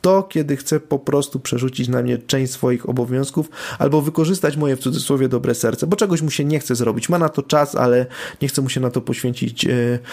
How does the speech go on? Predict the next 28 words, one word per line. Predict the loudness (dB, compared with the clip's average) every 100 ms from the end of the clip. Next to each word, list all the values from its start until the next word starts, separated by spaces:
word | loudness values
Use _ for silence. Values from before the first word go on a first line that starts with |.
| -8 0
tyle | 2
czasu, | 2 0 2
ile | 4
ja | 2
poświęciłem, | 0 -2 -2 0 0 0
żeby | 0 0
móc | 0 0
się | 0
nauczyć | 2 0 0 -4 -8 _ _ _ _ _ _ _
konkretnych | -2 0 0 0 -2
czynności, | -2 0 2 0 0 0 -2 -10 -6
bo | -4
tak | 0 -2 -2
po | -6
prostu | 0 0 0 0 2
jest | 2 0
mu | -2 -2 _ 0
łatwiej. | 2 2 -2 -2
Czyli | 0 0
mam | 0
coś | 0 0
zrobić | 0 0
dla | 0
niego, | 0 2 0
bo | -2
w-, | -4 -8 -4 0
mówiąc | 2 0 -2
wprost, | 0 0 -2